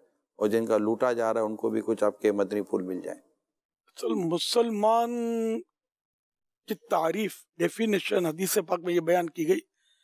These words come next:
Speaker 2: कि मुस्लिम वो है कि जिसके हाथों से, जबान से दूसरे मुसलमान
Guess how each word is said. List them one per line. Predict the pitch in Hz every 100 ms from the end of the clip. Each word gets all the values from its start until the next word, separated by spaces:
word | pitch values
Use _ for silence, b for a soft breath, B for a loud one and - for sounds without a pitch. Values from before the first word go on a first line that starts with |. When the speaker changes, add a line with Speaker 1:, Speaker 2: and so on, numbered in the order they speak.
| _ _ -
Speaker 2:
कि | 160
मुस्लिम | 196 - - 226 247 214
वो | 190 190
है | 190
कि | -
जिसके | 170 180 - - 196 196 185
हाथों | 160 131 - - 202 190
से, | - 180 165 - _ _ _ _ _ _ _ _ _ _ _ _ _ _ _ _
जबान | 160 165 175 180
से | 160 - - - _ _ _ _ _ _ _ -
दूसरे | 202 - 233 220
मुसलमान | 202 180 185 185 185 180